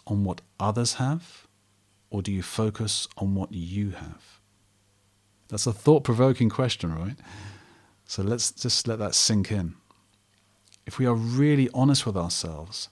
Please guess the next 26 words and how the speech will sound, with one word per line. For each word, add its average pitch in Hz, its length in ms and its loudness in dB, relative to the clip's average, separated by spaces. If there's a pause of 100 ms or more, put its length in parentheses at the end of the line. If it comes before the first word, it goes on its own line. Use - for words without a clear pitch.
(120)
how 113 200 -4
would 135 140 0
we 117 180 -4 (100)
answer 110 380 0
that? 82 380 -14 (960)
I 98 80 0
mean, 92 320 2
really 90 340 0
answer 80 340 -6
that. 73 300 -18 (2250)
Here's 165 220 6
something 135 320 8
else 123 200 6
to 107 80 -2
contemplate. - 720 -8 (920)
Let's 170 220 2
take 220 160 4
a 190 60 6
typical 147 420 2
day 110 280 4
in 107 60 6
your 107 160 6
life, 87 440 -2
and 104 160 2
let's 123 160 2
say 107 500 2